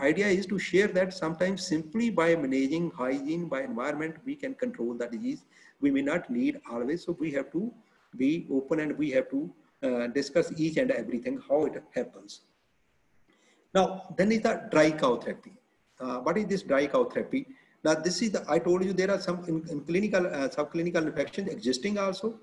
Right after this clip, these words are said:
Dry therapy means dry period. Dry period means when the animal becomes pregnant, and it is recommended that we should at least, uh,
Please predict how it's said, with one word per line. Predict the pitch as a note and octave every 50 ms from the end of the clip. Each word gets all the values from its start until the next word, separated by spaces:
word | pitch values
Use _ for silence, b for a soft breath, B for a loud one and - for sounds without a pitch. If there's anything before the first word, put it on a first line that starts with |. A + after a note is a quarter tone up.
| - B2
Dry | - C#3 D#3 F#3
therapy | G#3+ - - G3+ G3 - - G#3+
means | G#3 G3 G3 A3 A#3 G#3+ - A3 F#3+ D#3
dry | - D#3 D3+ D#3 C#3+ B2+
period. | - B2 G#2 G#2 G2 F2+ - - - _ -
Dry | A#2 B2+ D3 E3+
period | F3 F#3+ F#3+ G3+ G#3 G3 G3+
means | G3+ G#3+ A3 A3 - - b b b b b b b b _ -
when | B2+ D3+ E3+ F3+
the | F3+
animal | E3 E3+ F3+ F3+ F#3 F3+
becomes | F3+ - F3+ F3 F3 -
pregnant, | - - D#3+ D#3 E3+ F#3+ G#3 G#3+ G#3 - - _ _ _ _ _ _ _ _ _
and | - D#3+ F3+ G3+ F#3+ F#3+ - -
it | F#3+ F3 A#3
is | A#3 G#3+ G#3
recommended | G3+ E3+ E3 - D#3 D3 D3+ E3+ F3 G#3+ G#3+ - C#3+
that | C#3+ D#3 F3+ F#3 - - - -
we | - F3 G#3+ A3+ A3
should | - - - D3+ D#3 D#3 - - - -
at | C#3+ D#3 F#3 F#3 - G#3
least, | F#3+ G#3+ A3+ A3+ G#3 - - - - - - D#3+ D3+
uh, | D3 C#3+ C#3+ C#3+ C#3+